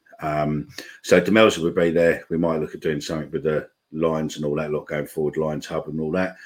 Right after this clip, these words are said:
Um, other than that, we'll look at the live show. We'll see what we can do with that. Um, other than that, that's it.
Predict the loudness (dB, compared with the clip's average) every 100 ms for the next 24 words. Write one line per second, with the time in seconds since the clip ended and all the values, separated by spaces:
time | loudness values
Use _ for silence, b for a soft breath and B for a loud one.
0 | B B -14 -6 -4 -2 -2 -4 -4 2
1 | 6 8 8 6 4 4 4 4 0 0
2 | 2 0 0 0 0 0 0 -2 -4 -6
3 | -2 -2 -2 -2 -2 -6 -18 -18 -12 -8
4 | -6 -4 -6 -10 _ _ -8 -4 0 0
5 | 0 -6 B B B B B 2 4 4
6 | 2 2